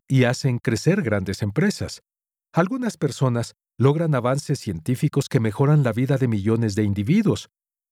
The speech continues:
o bien utilizan sus conocimientos para ayudar a la población a enfrentarse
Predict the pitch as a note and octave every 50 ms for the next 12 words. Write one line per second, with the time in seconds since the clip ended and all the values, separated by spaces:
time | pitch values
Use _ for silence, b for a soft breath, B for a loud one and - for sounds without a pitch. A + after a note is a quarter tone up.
0 | _ - F3 G#3 G3+ F3 A2 F#2+ E2 F2+ - _ _ _ _ _ _ - C#3 C3
1 | - A#2 G2+ A2 A2 G#2 - A2+ G#2+ - - A2+ - - C3+ A#2 A#2+ B2 - F3
2 | F#3+ A3 A3 F3+ D#3 D#3+ D#3 D3+ - _ _ _ _ _ - D3 C#3+ C#3 C3+ C3+
3 | C3+ B2 C3 C#3 D#3+ D#3 D#3 D3 C#3+ D3 - D3 C3+ C3 B2+ A2+ - D#3 D3+ C#3+
4 | D3 C3+ B2+ A#2+ - - A#2+ G#2+ G2+ - B2 B2+ B2 - C#3+ B2+ A#2